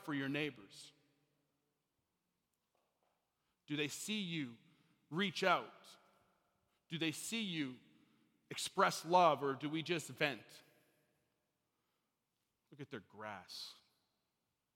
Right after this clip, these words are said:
Look at their trees. Or do we love? What is our hearts? I cannot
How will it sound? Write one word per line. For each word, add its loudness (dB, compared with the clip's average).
Look -16
at -8
their -6
trees. -10
Or -12
do -12
we -6
love? -8
What -4
is -8
our -6
hearts? -8
I 2
cannot 6